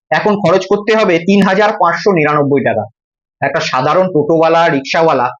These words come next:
তাদের সারা মাসের খরচ এই টাকাটা। ভাবতে পারছেন কত টাকা মূল্য বৃদ্ধি করা হয়েছে এই Jio, এয়ারটেল এবং ভিআই এর টেলিকম সংস্থার নামে?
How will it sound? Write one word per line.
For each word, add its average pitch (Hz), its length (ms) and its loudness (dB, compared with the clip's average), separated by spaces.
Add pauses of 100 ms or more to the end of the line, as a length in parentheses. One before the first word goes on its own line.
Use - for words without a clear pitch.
(220)
তাদের 147 240 0
সারা 143 260 -4
মাসের 151 220 -2 (120)
খরচ 160 300 2
এই 113 100 -2
টাকাটা। 107 300 -4 (1040)
ভাবতে 131 220 -2
পারছেন 160 300 0 (560)
কত 170 120 0 (140)
টাকা 160 200 -2
মূল্য 143 280 2
বৃদ্ধি 135 260 0
করা 147 220 0
হয়েছে 156 300 -2 (520)
এই 143 220 2 (280)
Jio, 139 260 4 (300)
এয়ারটেল 127 400 0 (140)
এবং 135 180 2
ভিআই 131 320 2
এর 139 140 -4
টেলিকম 147 420 0
সংস্থার 131 340 -2
নামে? 202 300 0